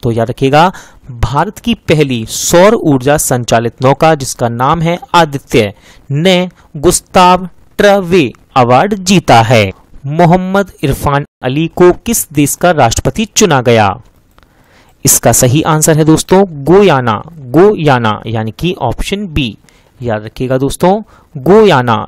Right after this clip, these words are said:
इसकी राजधानी है जॉर्ज टाउन और यहाँ की मुद्रा है गोइनिस डॉलर। पुस्तक सियासत में सदस्यता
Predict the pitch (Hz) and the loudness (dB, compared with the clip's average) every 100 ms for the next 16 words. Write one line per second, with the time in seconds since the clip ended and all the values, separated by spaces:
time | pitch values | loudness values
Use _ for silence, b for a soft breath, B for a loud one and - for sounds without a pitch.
0 | - - - 127 117 113 123 147 175 160 | -6 -4 -2 0 2 2 2 2 2 2
1 | 175 175 b b b 135 123 175 196 - | 0 -2 b b b -6 2 4 4 0
2 | - 185 127 110 - 113 117 117 - 123 | -2 2 4 2 0 0 0 -2 -4 -2
3 | 143 147 170 165 170 175 B B - 143 | -2 2 2 2 2 0 B B -14 0
4 | 185 196 202 226 220 - 156 147 156 127 | 4 4 4 0 -2 -8 -2 4 4 6
5 | 117 98 - - - _ _ - - 196 | 4 0 -10 -20 -20 _ _ -20 -2 2
6 | 196 - - 165 - _ - - - 185 | 2 -2 -2 -4 -6 _ -10 -6 -2 0
7 | 180 190 226 226 - 156 190 - 156 151 | 0 -2 -4 -4 -6 -6 -6 -6 -4 -6
8 | - - 131 | -8 -4 -4